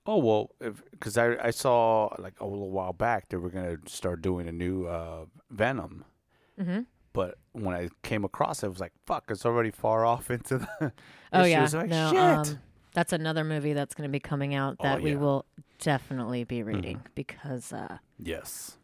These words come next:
Speaker 1: Venom. Is
Speaker 2: Venom
Speaker 1: that
Speaker 2: is one of my favorites, and I'm actually glad. It's supposed to be rated R. If they
Speaker 1: Oh,
Speaker 2: change
Speaker 1: yeah.
Speaker 2: that, I'm gonna
Speaker 1: It
Speaker 2: be
Speaker 1: has to be.
Speaker 2: pissed.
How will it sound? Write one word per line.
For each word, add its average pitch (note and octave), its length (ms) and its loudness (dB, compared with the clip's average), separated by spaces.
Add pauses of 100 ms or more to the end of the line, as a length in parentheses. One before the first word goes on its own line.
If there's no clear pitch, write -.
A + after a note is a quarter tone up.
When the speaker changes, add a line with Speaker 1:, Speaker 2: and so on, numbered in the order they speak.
(100)
Speaker 1:
Venom. - 600 -8 (580)
Is D#3+ 80 -6
Speaker 2:
Venom D#3 220 2
Speaker 1:
that - 20 -2
Speaker 2:
is C#3 80 -6
one D#3 80 0
of D3+ 80 -2
my C#3+ 100 -2
favorites, D#3+ 720 0
and C#3+ 300 0
I'm C#3 120 -2
actually C#3+ 460 -4
glad. C3+ 460 -2 (520)
It's D#3 160 -2
supposed F#3+ 300 2
to F#3 80 -6
be F#3+ 100 2
rated E3 280 2
R. E3 560 0 (180)
If - 160 -6
they C#3 80 -2
Speaker 1:
Oh, - 40 0
Speaker 2:
change E2+ 340 0
Speaker 1:
yeah. - 60 -2
Speaker 2:
that, D#3 200 4
I'm C#3+ 80 -2
gonna C#3+ 100 -4
Speaker 1:
It A#2 140 -2
Speaker 2:
be D#2 60 -2
Speaker 1:
has C#3+ 240 2
to - 40 -4
be. D#2 60 -4
Speaker 2:
pissed. - 180 -12